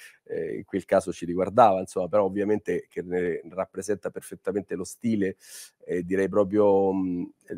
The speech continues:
lo stile anche morale, se vogliamo, se, ne, ne, proprio, ecco, questo tipo di, ehm, di capacità anche di scrittura, cioè quanto c'è di scritto nel vostro lavoro quotidiano e quanto invece è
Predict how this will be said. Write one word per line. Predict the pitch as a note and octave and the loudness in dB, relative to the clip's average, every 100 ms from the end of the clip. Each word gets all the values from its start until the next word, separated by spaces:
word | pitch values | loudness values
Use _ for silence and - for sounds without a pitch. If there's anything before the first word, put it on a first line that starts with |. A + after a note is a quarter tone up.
| E2+ G2 | -8 -4
lo | G#2 | -4
stile | - A#2+ | 4 6
anche | A2 A#2 | 6 6
morale, | A2 A2 G#2+ G#2 G2 G#2+ G2+ | 8 10 12 10 8 6 6
se | G2+ | 4
vogliamo, | F#2+ G#2 G#2+ F#2+ G#2+ | 4 4 4 2 0
se, | A2+ G#2+ G#2 G2+ | 0 0 0 -2
ne, | G2 | -4
ne, | F#2+ G2 F#2+ - - _ _ | -4 -6 -8 -12 -20 _ _
proprio, | E3 C#3+ C#3+ | 4 8 8
ecco, | C#3+ - A#2+ | 6 2 0
questo | - D#3 D#3 | 0 0 0
tipo | C#3 E3 D3+ | -2 0 0
di, | A#2+ C#3+ D3 D3 - | 2 2 2 0 -2
ehm, | - A#2 A#2 A2+ G#2+ G#2+ | 2 2 2 0 -2 -4
di | - A2+ | -8 -2
capacità | A#2+ B2 A2+ C#3 D#3 | 2 2 2 6 6
anche | B2 A2+ | 6 0
di | A2+ | -2
scrittura, | - A2 - G2+ | -4 -6 2 2
cioè | B2 A2+ | 4 4
quanto | D#3+ D3+ - | 4 2 2
c'è | D3+ - B2+ F#2 - | 2 4 4 4 0
di | F#2+ G#2+ A#2 A2 _ _ _ | -8 -4 -2 -4 _ _ _
scritto | - - C3 B2+ G2+ - F2+ | -16 0 2 4 2 0 2
nel | F#2 | 2
vostro | G2 B2 - G2+ | 4 4 4 2
lavoro | G#2+ A#2+ G2+ | 4 4 2
quotidiano | G#2 A2 B2 C3 C#3+ D3 - | 2 2 6 6 8 6 2
e | G#2 | 0
quanto | G#2+ G2+ G#2 | 0 0 -2
invece | G2+ G2+ G2 F2+ | -2 -4 -4 -2
è | G2+ | 0